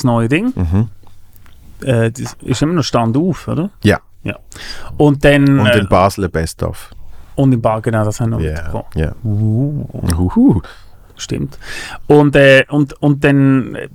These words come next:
Speaker 1: hast du jetzt meinetwegen ein neues Programm und dann gehst du, machst Flyer und dann schickst du die an Veranstaltungen oder wie, wie, wie machst du jetzt deine Tour? Oder gehst du wieder zu der gleichen, sowieso zu der gleichen, äh, das sind immer
Speaker 2: Ja,
Speaker 1: die gleichen
Speaker 2: das
Speaker 1: Kreise, was zieht.
Speaker 2: Genau, es sind plu-,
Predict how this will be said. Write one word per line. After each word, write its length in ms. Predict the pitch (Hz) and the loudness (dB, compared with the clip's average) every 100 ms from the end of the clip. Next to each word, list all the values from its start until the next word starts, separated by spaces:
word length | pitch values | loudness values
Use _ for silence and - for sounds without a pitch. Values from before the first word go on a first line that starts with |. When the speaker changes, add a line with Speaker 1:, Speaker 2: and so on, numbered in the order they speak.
| - | -6
Speaker 1:
hast 260 | 123 147 139 | -2 0 0
du 40 | |
jetzt 120 | 139 147 | 0 2
meinetwegen 400 | 139 131 120 120 | 2 2 0 0
ein 60 | 120 | 0
neues 220 | 175 214 | 0 0
Programm 560 | 202 185 156 147 160 147 - - - - | 0 0 0 0 -2 -6 -14 -20 -20 -4
und 260 | 139 131 135 | -2 0 0
dann 300 | 123 123 120 | 2 2 2
gehst 320 | 120 120 - | 0 0 -2
du, 360 | 113 107 101 98 - - - - - - - - - | 0 0 -2 -6 -16 -20 -20 -20 -20 -20 -20 -12 -4
machst 240 | 113 - | -2 -2
Flyer 460 | 135 131 185 202 156 | -2 0 0 -2 -2
und 160 | 117 | -2
dann 100 | 120 | -2
schickst 360 | - 143 - - | -2 -4 -4 -2
du 60 | |
die 60 | 127 | -2
an 160 | 120 120 | 0 -2
Veranstaltungen 880 | 127 139 185 - 131 117 - 117 113 | -4 -2 -6 -4 -4 -4 -4 -4 -2
oder 260 | 110 110 | -2 -2
wie, 220 | 110 107 | 0 0
wie, 300 | 107 107 104 104 - - | 0 0 -2 -4 -10 -10
wie 200 | 110 113 | -2 0
machst 260 | 113 117 - | 2 0 -4
du 40 | |
jetzt 160 | 147 - | -6 -2
deine 180 | 156 147 | -2 0
Tour? 360 | 160 214 294 - - - - - | 0 0 -4 -10 -20 -20 -20 -6
Oder 180 | - 123 | -2 2
gehst 240 | 139 139 - | 2 2 0
du 60 | |
wieder 140 | 131 135 | -2 -2
zu 140 | 135 | -4
der 80 | 127 | -2
gleichen, 300 | 131 160 - | 0 -2 -2
sowieso 260 | 135 139 | -2 -2
zu 140 | 147 135 | -4 -4
der 60 | 120 | -2
gleichen, 360 | 127 147 147 | 0 0 0
äh, 320 | 131 131 127 | 0 0 0
das 200 | 127 120 | -2 -2
sind 220 | - 131 - | 0 0 0
immer 280 | 139 139 90 | 0 2 0
Speaker 2:
Ja, 60 | |
Speaker 1:
die 80 | 90 101 | 0 -2
gleichen 160 | 131 | -4
Speaker 2:
das 40 | 131 | -4
Speaker 1:
Kreise, 340 | 123 113 120 | -4 -2 -4
was 160 | 123 - | -6 -4
zieht. 140 | - 131 | 0 2
Speaker 2:
Genau, 260 | 69 - - | 0 -8 -8
es 160 | 80 | -4
sind 160 | - 80 | -4 -4
plu-, 240 | 90 90 | -2 -2